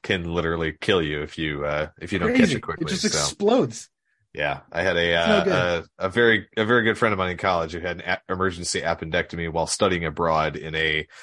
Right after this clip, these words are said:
Speaker 1: you know, not super developed country, and it was
Speaker 2: Oh,
Speaker 1: a,
Speaker 2: no.
Speaker 1: uh, it was a terrifying experience for her. So, um, she came through it okay. Like, it was, it was fine. But yeah, it's, it's no joke. So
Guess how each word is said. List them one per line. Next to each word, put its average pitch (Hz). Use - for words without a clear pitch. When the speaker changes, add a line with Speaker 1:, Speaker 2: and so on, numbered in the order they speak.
Speaker 1:
you 90
know, 76
not 90
super 95
developed 82
country, 76
and 78
it 80
was 78
Speaker 2:
Oh, 78
Speaker 1:
a, 78
Speaker 2:
no. 78
Speaker 1:
uh, 78
it 113
was 104
a 95
terrifying 90
experience 78
for 78
her. 73
So, 76
um, 76
she 151
came 156
through 147
it 127
okay. 113
Like, 85
it 95
was, 85
it 101
was 90
fine. 85
But 82
yeah, 78
it's, 85
it's -
no 113
joke. 85
So 71